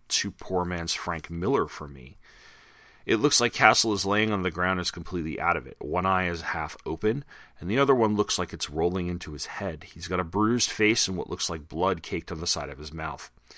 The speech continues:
He was really beat up at the end of the last issue, too, so this is a good bridge between the two parts of the story.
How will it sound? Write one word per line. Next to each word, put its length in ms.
He 80
was 140
really 260
beat 320
up 160
at 60
the 120
end 120
of 80
the 40
last 320
issue, 220
too, 260
so 160
this 180
is 80
a 40
good 240
bridge 260
between 300
the 60
two 180
parts 320
of 60
the 60
story. 520